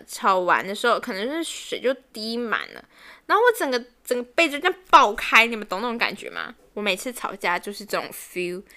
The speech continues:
所以在吵架后半段我就开始就大哭这样。然后那时候就是我跟我妈就是为了在吵碰边要住哪边这件事情，我回高雄三个礼拜嘛，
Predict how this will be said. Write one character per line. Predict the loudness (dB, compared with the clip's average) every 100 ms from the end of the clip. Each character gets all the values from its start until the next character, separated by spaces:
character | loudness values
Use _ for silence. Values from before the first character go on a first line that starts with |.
| -20 -20 -20 -20 -14
所 | -2 -2
以 | 2
在 | 2
吵 | 2 -4 -4 0
架 | 2 2
后 | 4 2
半 | 2
段 | 2 -2
我 | -2
就 | -6
开 | -4 -4
始 | -4
就 | -20 -6
大 | 2 2 2
哭 | -6 -16 -12
这 | -10
样。 | -8
然 | -6
后 | -2
那 | -2
时 | 0
候 | 0
就 | 0
是 | -6
我 | -6
跟 | -6
我 | -4
妈 | -4 -4
就 | -2 0
是 | 2
为 | 2 2
了 | 2
在 | 2
吵 | 0 -4 -8 -8 -6
碰 | -6 -2
边 | 2 2
要 | 0
住 | -4 -10 -10
哪 | -8 -8 -6
边 | -6 -6 -10 -20 -20 -6
这 | -4
件 | -2
事 | -4 -8
情， | -8 -12 -10
我 | -6 -4
回 | -2 0
高 | 0 -2
雄 | -6
三 | -6 -4
个 | -4
礼 | -8 -6
拜 | -6 -6
嘛， | -12